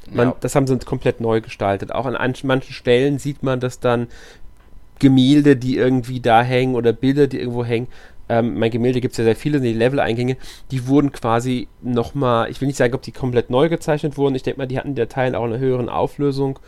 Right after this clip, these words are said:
Speaker 1: ähm, schon existent und die wurden halt jetzt in
Speaker 2: Ja.
Speaker 1: dieser höheren Auflösung des Spiels eingefügt, damit alles ein bisschen besser aussieht, wenn's jetzt in H D da ist.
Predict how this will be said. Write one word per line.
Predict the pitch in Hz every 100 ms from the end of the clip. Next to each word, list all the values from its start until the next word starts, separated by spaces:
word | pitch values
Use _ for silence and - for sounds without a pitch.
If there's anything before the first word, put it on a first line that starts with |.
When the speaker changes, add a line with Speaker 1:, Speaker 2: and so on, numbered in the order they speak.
| - - - -
Speaker 1:
ähm, | 123 120 117 117
schon | - 123 -
existent | - 117 - 123 143 147
und | 131 135
die | 123
wurden | 127 123
halt | 120 120
jetzt | 110
in | 120
Speaker 2:
Ja. | 117
Speaker 1:
dieser | 110 110
höheren | 123 120
Auflösung | 87 - 117 117
des | 110
Spiels | - 110 - -
eingefügt, | 113 123 - 131 - - - -
damit | 127 151 -
alles | 98 120 -
ein | 123
bisschen | 123 - 113 - -
besser | 113 - 110
aussieht, | 67 113 - 104
wenn's | 107 110
jetzt | 110
in | 110
H | 107
D | 101 98
da | 92 95 - -
ist. | - -